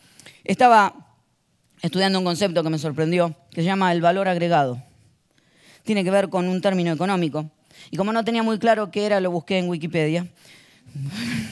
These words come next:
La enciclopedia que todos buscaríamos. Y dice, en términos económicos, el valor agregado es el valor económico adicional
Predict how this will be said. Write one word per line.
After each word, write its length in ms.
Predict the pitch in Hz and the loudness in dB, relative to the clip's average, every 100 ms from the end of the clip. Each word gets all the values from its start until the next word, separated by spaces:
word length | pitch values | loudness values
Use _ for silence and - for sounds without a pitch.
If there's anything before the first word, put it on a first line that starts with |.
| - - - - - _ _ _ _ _ _ _ _ _ _ - - - - | -12 -18 -20 -20 -20 _ _ _ _ _ _ _ _ _ _ -20 -20 -20 -6
La 80 | 156 | -4
enciclopedia 720 | 147 143 160 175 165 143 131 - _ _ | -4 -4 -2 0 0 0 -4 -12 _ _
que 100 | 139 | -8
todos 160 | 165 | -4
buscaríamos. 540 | 156 - 165 139 151 - _ _ _ _ _ _ _ _ _ _ _ - - | -4 -2 -2 -2 -4 -10 _ _ _ _ _ _ _ _ _ _ _ -20 -2
Y 100 | 285 | 2
dice, 280 | 269 160 - _ - | 2 0 -6 _ -4
en 120 | 208 | 2
términos 400 | 208 233 226 214 196 | 4 4 2 -2 -2
económicos, 600 | 214 180 151 151 - - _ _ _ _ - - - | -2 0 0 -2 -8 -14 _ _ _ _ -18 -8 -2
el 120 | 151 | 2
valor 260 | 147 165 | 2 2
agregado 540 | 190 190 185 131 143 180 _ _ _ - - | 0 0 0 0 -2 -8 _ _ _ -20 -10
es 160 | - - | -6 -2
el 100 | 160 | 0
valor 260 | 156 208 | 2 2
económico 560 | 247 233 226 233 226 196 | 2 0 -2 -2 0 2
adicional 720 | 170 156 - 156 165 147 175 | 0 0 -4 -2 -2 -2 -4